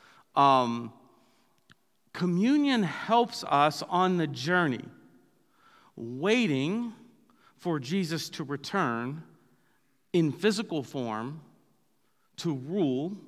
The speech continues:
this earth and make all things new and all things right. So communion, in a very real way,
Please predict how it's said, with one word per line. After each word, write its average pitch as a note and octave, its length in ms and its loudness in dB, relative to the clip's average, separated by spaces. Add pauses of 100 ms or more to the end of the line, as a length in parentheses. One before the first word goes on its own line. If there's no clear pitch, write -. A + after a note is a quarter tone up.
(120)
this E3 280 -4
earth C3+ 400 -4 (520)
and C3 260 0
make C3 260 -4 (120)
all C3 520 -6 (180)
things B2 440 -6 (100)
new A2+ 460 -6 (460)
and A#2 280 -6
all A2 240 -4
things G#2 380 -10
right. - 200 -6
So C3+ 140 -6
communion, E3+ 680 0
in C#3 120 0
a C3 40 -2
very F#3+ 280 2
real F#3 260 0
way, C#3 380 0